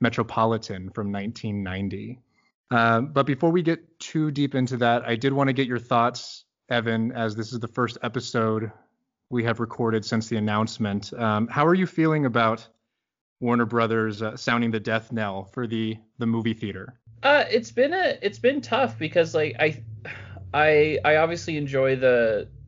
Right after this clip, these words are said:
Speaker 2: the theatrical experience, uh, quite a bit. I enjoy sitting in a crowded movie theater, um, with loud people around me. I, I'm kidding. I, I enjoy, you know, going to a movie theater. I think the, the bigger sort of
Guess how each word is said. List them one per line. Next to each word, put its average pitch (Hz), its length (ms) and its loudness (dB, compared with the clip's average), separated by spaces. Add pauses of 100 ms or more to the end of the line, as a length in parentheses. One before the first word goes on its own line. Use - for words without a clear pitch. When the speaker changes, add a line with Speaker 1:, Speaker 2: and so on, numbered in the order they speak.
Speaker 2:
the 123 360 8
theatrical 123 640 -2
experience, 120 1080 -6
uh, 113 440 6
quite 117 320 4
a 113 40 -4
bit. 110 420 2
I 113 80 -4
enjoy 117 580 2 (400)
sitting 127 460 0
in 123 100 0
a 113 480 -2 (240)
crowded 117 480 2
movie 113 300 -6
theater, 117 640 0 (180)
um, 113 440 -2
with 120 180 -8
loud 113 260 2
people 117 320 -4
around 113 260 0
me. 123 140 -2
I, 156 240 0
I'm 160 160 -2
kidding. 110 300 2
I, 127 200 2
I 143 100 6
enjoy, 143 440 4
you 127 320 -2
know, 117 140 0
going 117 300 -2
to 117 200 -4
a 110 40 -8
movie 113 180 -10
theater. 113 280 -10 (360)
I - 100 2
think 254 280 -8
the, 147 420 0 (480)
the 135 140 0
bigger 147 440 -2
sort 131 380 -4
of 120 260 0